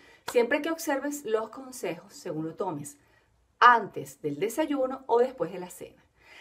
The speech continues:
Si por alguna situación se te olvida tomarla o la tienes que tomar junto con el desayuno porque no te queda de otra, hazlo, ya que es mejor tomarla a destiempo que no tomarla. Sin embargo, si se te olvida un día completo, al día siguiente no es que te vas a tomar dos,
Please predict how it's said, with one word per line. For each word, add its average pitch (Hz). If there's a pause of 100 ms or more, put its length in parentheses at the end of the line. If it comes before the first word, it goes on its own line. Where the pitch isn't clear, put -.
(120)
Si -
por 262
alguna 269
situación 294
se 269
te 269
olvida 226
tomarla 175
o 165 (100)
la 185
tienes 185
que 262
tomar 202
junto 233
con 226
el 220
desayuno 220
porque 151
no 156
te 190
queda 226
de 247
otra, 165 (520)
hazlo, 165 (300)
ya 190
que 220
es 240
mejor 269
tomarla 254
a 262
destiempo 262
que 220
no 175
tomarla. 156
Sin 240
embargo, 262
si 208
se 185
te 175
olvida 175
un 220
día 247
completo, 226
al 180
día 175
siguiente 226
no 196
es 170
que 202
te 190
vas 156
a 185
tomar 151
dos, 226